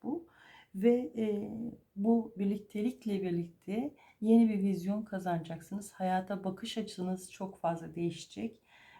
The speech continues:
Ve gerçekten, e, kendinizi olduğunuzdan çok çok fazla güçlü hissedeceğinizi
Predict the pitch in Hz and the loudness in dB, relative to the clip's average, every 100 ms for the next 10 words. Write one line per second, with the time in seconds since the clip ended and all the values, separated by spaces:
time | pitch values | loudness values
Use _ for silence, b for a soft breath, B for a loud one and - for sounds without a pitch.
0 | B 226 233 240 233 226 220 - 226 233 | B 2 4 2 0 -2 -6 0 2 2
1 | B B B - 196 196 - - 214 202 | B B B -6 -2 -2 -2 0 2 4
2 | 196 190 185 - - 196 185 185 180 - | 4 2 2 -4 -4 -2 0 -2 -2 -2
3 | 190 190 226 214 - 190 - 180 175 170 | -2 0 -4 -8 -10 -16 -8 -2 -2 -4
4 | 196 196 196 - - 214 - 190 - 196 | -10 -8 -8 -10 -8 -8 -8 -12 -8 -8
5 | 196 - 185 180 175 233 277 | -10 -6 -4 -4 -4 -4 -4